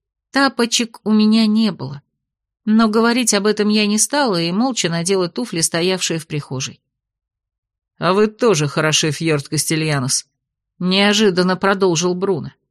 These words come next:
«Видите, что больная девушка стоит на холодном полу без обуви и начинаете рассуждать о чужой безответственности. Давайте сюда ваше молоко, без вас обойдемся».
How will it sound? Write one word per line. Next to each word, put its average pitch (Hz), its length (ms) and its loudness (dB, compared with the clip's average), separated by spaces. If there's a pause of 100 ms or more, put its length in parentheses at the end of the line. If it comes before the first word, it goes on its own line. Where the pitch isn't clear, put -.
(280)
«Видите, 196 560 2
что 170 200 -2
больная 202 440 2
девушка 156 480 -2
стоит 170 360 0
на 156 100 -2
холодном 165 440 0
полу 170 240 2
без 156 300 -2
обуви 165 440 -2 (200)
и 165 120 -2
начинаете 180 600 0
рассуждать 185 640 2
о 165 60 0
чужой 175 320 0
безответственности. 175 1000 -4 (760)
Давайте 170 540 2
сюда 170 280 0
ваше 160 280 0
молоко, 156 360 0
без 151 200 -2
вас 190 240 2
обойдемся». 139 580 -2